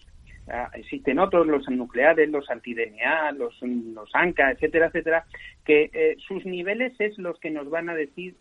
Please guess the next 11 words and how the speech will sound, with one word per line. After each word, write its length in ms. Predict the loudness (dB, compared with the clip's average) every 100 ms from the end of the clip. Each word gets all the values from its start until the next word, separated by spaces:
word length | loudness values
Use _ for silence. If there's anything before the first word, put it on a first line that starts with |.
| -12
si 200 | -6 -2
esa, 380 | -2 0 0 0 -6 -10
mm, 520 | -2 2 4 2 0 -4 -6 -12 -12
si 120 | -2
esta 160 | 2 2
enfermedad 420 | 2 0 4 2 2
está 240 | -4 -2
en, 100 | -2
en 160 | -2 -2
remisión, 580 | -4 -6 -12 -12 -10 2
¿vale? 280 | 4 4